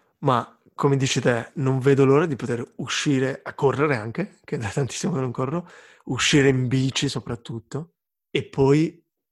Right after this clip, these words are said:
a parte il fatto che sto facendo questo periodo di veganismo, quindi è, questa è la quinta settimana,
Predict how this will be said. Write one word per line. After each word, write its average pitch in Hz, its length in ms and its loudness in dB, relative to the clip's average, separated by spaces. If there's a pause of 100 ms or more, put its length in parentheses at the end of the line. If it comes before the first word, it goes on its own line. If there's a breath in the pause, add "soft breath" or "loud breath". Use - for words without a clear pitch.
a 143 60 -8
parte 127 300 0
il 135 80 2
fatto 143 300 0
che 127 320 2
sto 120 180 -6
facendo 127 280 -2
questo 123 220 -6
periodo 135 300 0
di 123 180 0
veganismo, 170 840 -4
quindi 117 260 -8
è, 113 260 -6
questa - 260 -6
è - 20 -2
la 117 80 -4
quinta 143 360 -4
settimana, 127 520 -6